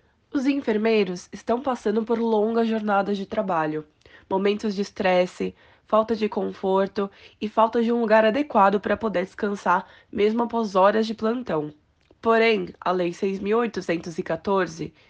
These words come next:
de dois mil e vinte e um, a Lei do Descanso Digno, determina agora a instalação de salas de descanso para a enfermagem, com a disponibilidade de chuveiros e sanitários. Como você avaliaria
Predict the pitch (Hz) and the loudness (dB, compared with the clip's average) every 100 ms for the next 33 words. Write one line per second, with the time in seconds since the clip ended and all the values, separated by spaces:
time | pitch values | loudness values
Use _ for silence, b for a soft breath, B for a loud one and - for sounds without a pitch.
0 | b 170 170 170 190 220 180 165 160 196 | b -6 -6 -6 -4 -4 -4 -8 -2 0
1 | 202 165 B B - 175 170 175 185 - | 0 -2 B B 0 0 0 -4 -8 -4
2 | 214 262 208 175 185 196 220 B B B | -4 -4 -6 -2 -2 0 -2 B B B
3 | 214 220 254 233 220 233 240 226 190 180 | -2 0 0 0 0 2 0 4 4 6
4 | 185 196 - 262 - 240 247 240 226 226 | 4 2 -2 -4 -2 0 0 0 -2 -2
5 | 240 - 190 196 233 240 226 220 - 180 | -6 0 2 4 2 -2 -4 -6 -6 -4
6 | 175 175 - 196 202 233 233 185 165 170 | -4 -6 -4 -2 -2 -4 0 2 2 0
7 | 175 190 B B B - 269 294 - 277 | -4 -8 B B B 0 0 0 -4 -4
8 | 262 254 233 208 208 190 190 - 233 214 | -2 -2 4 4 4 0 -6 -8 -6 -2
9 | 147 208 202 208 208 226 233 240 170 151 | 0 0 -2 -4 -6 -6 -6 -4 -2 -2
10 | 147 - - _ _ _ b b b _ | -6 -12 -20 _ _ _ b b b _
11 | 330 381 339 294 269 240 233 214 202 220 | 0 2 0 2 2 2 2 2 0 0
12 | 226 170 | 2 0